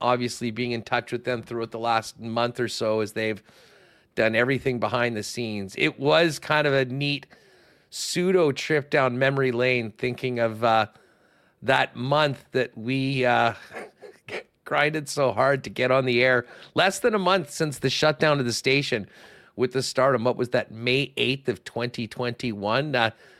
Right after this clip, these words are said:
it's amazing how things have developed, how things have grown, how the media landscape has changed. But, uh, uh, you know, it makes me just more appreciative of how well we've been supported here in Winnipeg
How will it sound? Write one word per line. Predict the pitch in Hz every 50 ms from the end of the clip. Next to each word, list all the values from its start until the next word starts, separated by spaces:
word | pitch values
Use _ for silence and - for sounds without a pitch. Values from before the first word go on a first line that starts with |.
| _ _ _ _
it's | - -
amazing | 139 139 147 160 170 160 - 165 151 135
how | 151 139 135
things | - - 151 143 131 -
have | 131 110 95
developed, | - 113 95 127 131 143 156 160 156 156 -
how | 139 117
things | - - 131 123 120 104 104
have | 92 85 82
grown, | - 120 135 143 147 156 160 147
how | 113 117 104
the | 104 101
media | 104 104 120 135 143 147 139
landscape | 131 135 131 135 131 131 - 143 139 135 -
has | 131 127 -
changed. | - - 127 117 123 143 160 147 -
But, | - 120 110 - - 127
uh, | 123 123 123 - - - - - - - - - - -
uh, | - - - - - -
you | 175 185
know, | 185 180
it | 180 180
makes | 175 190 190 185 - -
me | 190 165
just | 156 160 147 -
more | 165 151 143
appreciative | 120 - - 143 135 131 - 131 120 120 117
of | 113 120 117
how | 127 127 127
well | 127 127 131 127 127 123
we've | 123 131 151 147 131 - -
been | - 139 131
supported | - - 120 - - 147 135 131 127 123 113
here | 123 123 120 110
in | 104 104 113
Winnipeg | 143 143 135 139 - 143 135 135 123 -